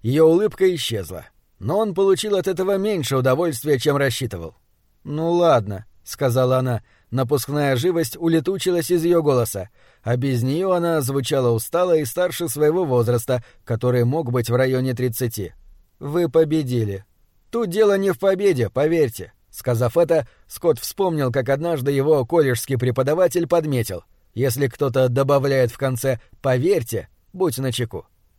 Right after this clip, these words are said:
«Значит, вы просто отстояли свою позицию. Я не могу сейчас пойти и убрать это, а Мисси уже на работе, но я уберу после закрытия. Можете даже не включать свет на крыльце. Я разгляжу эти остатки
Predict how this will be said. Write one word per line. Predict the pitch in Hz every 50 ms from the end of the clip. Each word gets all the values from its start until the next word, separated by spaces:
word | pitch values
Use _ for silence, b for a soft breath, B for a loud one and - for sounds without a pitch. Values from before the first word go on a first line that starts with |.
| _ _ _ -
«Значит, | 139 135 160 170 170 156 - 170 151
вы | 160 175 175
просто | 135 170 170 185 202 185 - - 214 208
отстояли | 196 - - 196 185 170 170 165 165 170 160
свою | - 170 170 175 175 165
позицию. | - 185 185 175 196 202 - - - 123 113 98 101 - b b b b b b b
Я | 214 226 233
не | 220 226
могу | 220 214 190 160 151 147
сейчас | 123 143 147 120 - 160 143 120
пойти | - - 156 151 131 - 165
и | 170
убрать | 175 175 165 202 220 208 120 -
это, | 135 117 113 120 117 B B B B B
а | - 185
Мисси | 196 220 240 226 - - 175
уже | 165 160 143 175 175
на | 160 143
работе, | 135 120 117 120 117 113 - 135 123 b b b b
но | 175 165 175 170
я | 160 160 170 175 202
уберу | 220 233 202 208 180 156 156 147
после | 120 180 180 160 - 185 196
закрытия. | 180 175 160 - 135 123 113 113 - 123 131 135 - _ _ _
Можете | - 151 170 170 160 147 175 139 - 180
даже | 165 175 170 160 151 180
не | 180 185 185
включать | 170 - - 180 180 175 - - 185 185 175
свет | - - 185 180 139 110
на | 120 127 117
крыльце. | 127 127 127 127 113 - 139 135 123 117 b b b b b
Я | 190 208 214 208 202 202
разгляжу | 202 208 185 165 170 190 190 185 165 170 202 185
эти | 165 156 156 123 - 160 160 b b b b b b b b
остатки | b - 147 139 - - - 240 254 - - - - 123 113 107